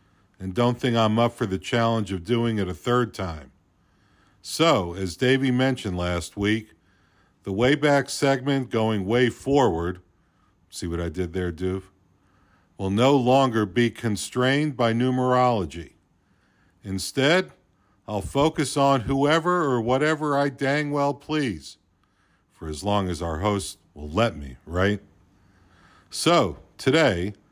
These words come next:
the Wayback Lens shines its light on a driver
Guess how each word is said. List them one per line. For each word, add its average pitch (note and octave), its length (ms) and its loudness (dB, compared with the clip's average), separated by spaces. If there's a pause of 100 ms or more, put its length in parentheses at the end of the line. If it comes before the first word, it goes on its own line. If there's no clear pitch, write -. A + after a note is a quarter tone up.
(400)
the G2 80 -4
Wayback D#3 560 2
Lens D3+ 340 2
shines D3+ 480 2
its C#3+ 240 -6
light C#3+ 260 2
on C3 160 0
a A2+ 60 0
driver D3 680 0